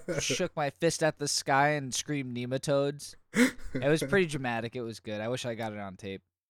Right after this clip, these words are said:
Speaker 1: Everybody in the hospital is just looking at you like, "What the fuck's a nematode, man? Oh, is that even a thing
Speaker 2: Yeah.
Speaker 1: that you can get infested with?"
Speaker 2: Like, it was on Doug. It
Speaker 1: I
Speaker 2: has
Speaker 1: know.
Speaker 2: to be a thing.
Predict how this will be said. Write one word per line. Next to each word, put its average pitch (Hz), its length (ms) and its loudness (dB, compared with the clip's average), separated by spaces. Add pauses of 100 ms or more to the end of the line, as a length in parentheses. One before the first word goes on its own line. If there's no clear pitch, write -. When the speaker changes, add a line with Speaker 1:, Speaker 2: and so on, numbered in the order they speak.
Speaker 1:
Everybody 123 340 6
in 113 60 0
the 107 100 2
hospital 113 400 2
is 107 80 -2
just 101 220 -6
looking 104 200 0
at 113 200 2
you 120 80 -2
like, 98 220 -8
"What 101 100 -12
the - 60 -8
fuck's 139 340 -8
a 123 40 -4
nematode, 113 600 -4
man? 80 360 -8 (160)
Oh, 117 360 -6 (800)
is - 60 -18
that 123 140 0
even 143 200 0
a 143 40 2
thing 143 460 4 (120)
Speaker 2:
Yeah. 214 400 6
Speaker 1:
that 127 80 4
you 127 60 4
can 127 160 0
get 131 120 6
infested 135 560 0
with?" 185 220 2
Speaker 2:
Like, 139 120 -6
it 147 100 -2
was 160 140 2
on 190 220 8
Doug. 175 320 10
It 156 80 6
Speaker 1:
I - 20 4
Speaker 2:
has 180 180 8
Speaker 1:
know. 160 40 -4
Speaker 2:
to 175 80 0
be 135 140 -2
a 117 60 -2
thing. 117 340 -4